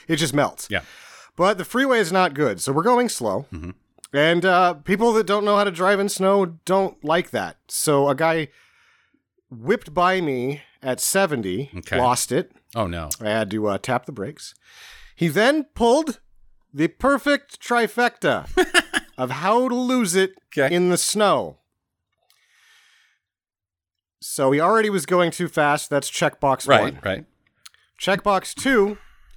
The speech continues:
Speaker 1: when the car starts to drift, slam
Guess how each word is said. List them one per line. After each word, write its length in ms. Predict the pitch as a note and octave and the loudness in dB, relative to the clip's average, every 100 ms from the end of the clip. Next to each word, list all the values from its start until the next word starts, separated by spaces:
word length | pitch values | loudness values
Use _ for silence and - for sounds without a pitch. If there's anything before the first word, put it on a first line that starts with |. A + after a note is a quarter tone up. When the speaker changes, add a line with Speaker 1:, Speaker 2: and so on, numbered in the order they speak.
| - _ _ _ | -20 _ _ _
Speaker 1:
when 320 | C#3+ E3 E3+ | 0 2 4
the 80 | D#3 | 2
car 380 | - F#3+ G3 F3+ | 0 2 2 0
starts 480 | - F#3 E3+ D#3 - - | -2 0 0 -2 -8 -4
to 120 | D3 | -4
drift, 580 | C3 A3 F#3 - - _ _ _ _ | 0 0 0 -2 -20 _ _ _ _
slam 720 | - - F3 C#4 D#4+ F#4 F#4+ | -10 -6 2 4 4 2 -2